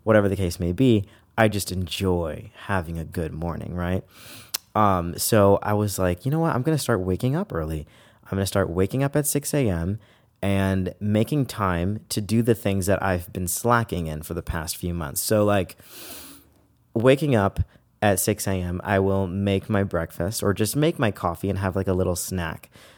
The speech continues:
'Cause it's still dark at six A M, I'm not gonna make, like, a full course, like, breakfast and eat it in the dark. That's kinda weird, in my opinion. Um, but I'll make, like, a hot coffee, and I'll go in my room, and I'll go sit at my desk,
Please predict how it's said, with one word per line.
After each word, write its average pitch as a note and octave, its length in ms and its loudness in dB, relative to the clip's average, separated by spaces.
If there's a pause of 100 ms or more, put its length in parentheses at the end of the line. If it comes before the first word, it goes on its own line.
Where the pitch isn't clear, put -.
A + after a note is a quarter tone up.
(180)
'Cause C3+ 120 4
it's D#3 140 6
still E3+ 140 6
dark G2+ 360 6
at G#2+ 120 4
six - 220 0
A A#2+ 40 4
M, A2+ 180 4
I'm G2 100 4
not G2 140 2
gonna G2 140 0
make, F#2 220 0
like, F#2+ 100 0
a F2 100 0
full F#2 300 0
course, F#2 360 -2
like, F#2 160 -2
breakfast F#2 340 -2
and F2+ 100 -4
eat F2 100 -2
it F2 100 0
in F2 80 -4
the E2+ 60 -2
dark. E2 280 -4
That's F2 200 -6 (160)
kinda E2 200 -8
weird, E2 300 -6 (560)
in C3 140 8
my A#2 180 8
opinion. F2+ 580 0 (120)
Um, F#2 560 2 (240)
but G#2+ 180 10
I'll G2+ 220 4
make, C3 220 2
like, C3 160 2
a G2+ 40 2
hot G2 300 0
coffee, F2+ 580 0 (520)
and G#2+ 420 6
I'll G2+ 160 4
go B2+ 320 4
in C#3 100 2
my A2 140 4
room, F2+ 640 -2
and F#2+ 300 -2
I'll G2 160 -2
go G2+ 280 4
sit G#2 220 2
at F#2 120 2
my F2+ 120 0
desk, E2 480 -4